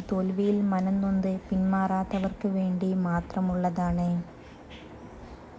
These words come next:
പരിശ്രമിച്ചാൽ നേടാൻ കഴിയാത്തതോ തരണം ചെയ്യാൻ കഴിയാത്തതോ ആയി ഒന്നുമില്ലെന്ന തിരിച്ചറിവിൽ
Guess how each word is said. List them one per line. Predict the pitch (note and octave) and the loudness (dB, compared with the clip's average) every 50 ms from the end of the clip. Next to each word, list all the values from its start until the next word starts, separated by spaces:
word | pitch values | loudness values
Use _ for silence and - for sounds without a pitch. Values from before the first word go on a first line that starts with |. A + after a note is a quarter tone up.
| - - - - - - - - - - - - - - - - - - - - - - - - - - - - - | -18 -18 -18 -18 -18 -18 -18 -18 -18 -18 -18 -16 -16 -16 -14 -14 -16 -16 -16 -16 -16 -16 -16 -16 -16 -16 -16 -12 -4
പരിശ്രമിച്ചാൽ | - - G3 F#3+ G#3 G#3 - - A3+ A3 A3 A3 A3 - A3 G#3+ G#3+ G#3+ G#3 | 0 2 4 4 4 2 2 6 8 10 10 8 6 4 4 4 4 6 6
നേടാൻ | G3+ G3 G3 G3 G3 F#3+ G3+ G#3 G#3 G#3 G3+ | 6 6 6 6 6 6 6 6 6 6 4
കഴിയാത്തതോ | - - F#3+ F#3 F#3 F#3+ G3 G3 G3 - - G3 F#3 G3+ G3 F#3+ G3 G3 - | 4 4 4 6 6 6 6 6 4 6 4 4 6 6 4 4 2 -2 -4
തരണം | - G3 F#3 F3+ F#3 F#3 F#3+ G3+ G3+ | -2 -2 0 2 2 2 2 2 0
ചെയ്യാൻ | - - G#3+ G3 G3+ G3+ G3 G3 G3 F#3+ | 0 0 0 2 4 4 4 4 2 0
കഴിയാത്തതോ | F#3+ - F#3+ F3+ F3+ F3+ F#3+ F#3+ G3 F#3+ - G3+ F#3+ - G3+ G3 G3+ - | -2 -2 -2 0 0 2 2 2 0 0 0 -2 0 0 0 -2 -2 -2
ആയി | G3 F#3+ F3+ F3+ F#3 F3+ F3+ F3+ - - - - - - - - | -2 -2 0 0 0 0 0 -2 -4 -6 -12 -14 -14 -10 -4 0
ഒന്നുമില്ലെന്ന | G#3 G3 G3 G3+ G#3+ A3 A3 A3 A3 G#3+ A3 A3 G#3+ G#3+ | 2 4 6 8 10 10 10 10 10 8 8 8 8 8
തിരിച്ചറിവിൽ | G#3+ - - F#3+ F#3+ G3 F#3+ - - G3+ G3 G3 G3 F#3 G3 F3+ | 6 4 2 0 0 0 -2 0 2 2 4 4 2 2 2 0